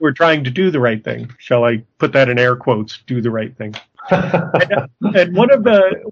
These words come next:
Speaker 1: interesting things to me is how little discussion there is in the business press in the U S on this same topic. Payment terms are still a little bit all over the place in the U S.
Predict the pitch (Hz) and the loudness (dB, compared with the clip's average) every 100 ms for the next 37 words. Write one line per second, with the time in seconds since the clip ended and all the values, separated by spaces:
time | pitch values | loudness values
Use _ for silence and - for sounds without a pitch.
0 | - 202 214 214 - 170 135 160 135 - | -2 2 2 0 0 -2 -2 -6 -6 -6
1 | 135 185 165 135 131 - 160 151 143 165 | -4 -2 0 -2 -2 0 0 0 0 2
2 | 220 175 127 135 131 - 127 131 131 123 | 4 2 0 -4 -8 -2 -2 -2 -6 -4
3 | 123 123 120 123 123 - _ 147 139 127 | -4 -2 -2 -4 -8 -16 _ -2 0 0
4 | 120 113 156 175 143 - - 120 - 131 | -4 -4 -4 -4 -8 -6 -2 -2 -2 -6
5 | 117 123 123 151 170 139 - - _ - | -6 -4 -2 0 0 -2 -8 -18 _ -20
6 | _ - 160 160 151 131 - 139 131 156 | _ 0 0 2 -2 -2 -4 -4 -4 -4
7 | 156 - 143 147 - 226 277 220 202 196 | -6 -6 -10 -8 -2 0 0 -2 0 0
8 | 185 175 - - - - - 151 139 - | 0 -6 -14 -20 -20 -18 -2 -2 -2 0
9 | 220 214 208 _ - 170 151 170 330 311 | 2 2 0 _ -4 -4 -4 -6 -4 0
10 | 254 247 226 214 208 214 208 233 147 151 | 0 2 4 4 4 2 0 -2 -4 -2
11 | 127 123 156 131 120 117 113 117 - | -2 -2 -6 -4 -4 -2 -2 -4 -10